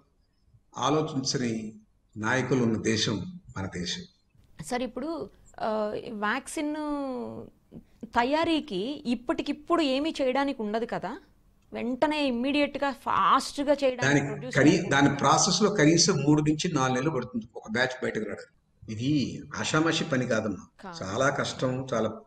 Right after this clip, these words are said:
Speaker 1: సుదీర్ఘమైనటువంటి process ఉంది. దాన్ని మన వాళ్ళు, మన ఉన్న మేధస్సుతో బాగా చేశారు. పాపం వాళ్ళకున్న capacities చాలవు.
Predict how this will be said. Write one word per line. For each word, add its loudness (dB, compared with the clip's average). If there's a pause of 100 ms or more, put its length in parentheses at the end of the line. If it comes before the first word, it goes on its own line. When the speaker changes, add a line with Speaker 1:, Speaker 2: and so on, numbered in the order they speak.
(500)
Speaker 1:
సుదీర్ఘమైనటువంటి 4
process -4
ఉంది. -16 (960)
దాన్ని -4 (100)
మన 0
వాళ్ళు, 0
మన 0 (100)
ఉన్న 4
మేధస్సుతో 4
బాగా 0 (100)
చేశారు. 2 (800)
పాపం 2
వాళ్ళకున్న 4
capacities 2
చాలవు. 2